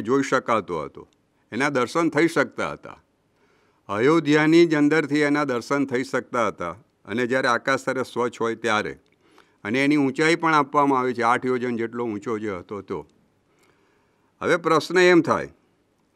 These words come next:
કે જો અયોધ્યાથી એના દર્શન થઈ શકતા હોય અષ્ટાપદના, અષ્ટાપદ પર્વતના, તો અયોધ્યાની નજીક હોવો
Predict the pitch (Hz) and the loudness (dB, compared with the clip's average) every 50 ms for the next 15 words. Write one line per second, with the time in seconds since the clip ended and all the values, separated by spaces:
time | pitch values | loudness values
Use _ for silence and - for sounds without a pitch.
0 | _ _ _ _ _ _ _ _ - 131 147 156 165 170 143 123 131 151 175 180 | _ _ _ _ _ _ _ _ -4 -2 0 2 4 4 6 6 6 6 6 6
1 | 160 170 175 170 - 175 180 170 160 165 165 170 156 131 127 120 - 156 160 151 | 6 6 6 4 4 4 4 4 4 2 2 2 2 0 -2 -2 -2 -2 0 0
2 | 143 139 139 151 139 - 139 127 - - 143 139 135 123 127 127 107 85 78 - | 0 0 -2 -2 -2 -2 -4 -4 -4 -2 0 0 2 2 0 0 -2 -2 -6 -10
3 | _ _ _ _ _ _ _ _ _ _ _ _ _ _ _ _ _ _ _ _ | _ _ _ _ _ _ _ _ _ _ _ _ _ _ _ _ _ _ _ _
4 | _ _ _ _ _ _ - 113 113 - - 139 131 - - 120 113 107 98 87 | _ _ _ _ _ _ -10 -10 -8 -4 -2 0 0 0 0 -2 -2 -2 -4 -8
5 | 80 - - _ _ _ - 104 92 - - 120 113 117 117 98 - 101 98 98 | -8 -12 -18 _ _ _ -18 -18 -12 -6 -6 -6 -4 -4 -8 -10 -8 -8 -6 -4
6 | 104 98 92 - - 80 73 - - _ _ _ _ _ _ _ _ _ _ _ | -4 -6 -6 -8 -12 -18 -18 -18 -20 _ _ _ _ _ _ _ _ _ _ _
7 | _ _ _ _ _ - 139 139 123 131 143 139 156 170 180 175 165 160 160 165 | _ _ _ _ _ -2 0 2 2 2 2 2 2 2 4 4 4 2 2 2
8 | 175 175 160 165 170 180 185 | 2 4 6 6 6 8 6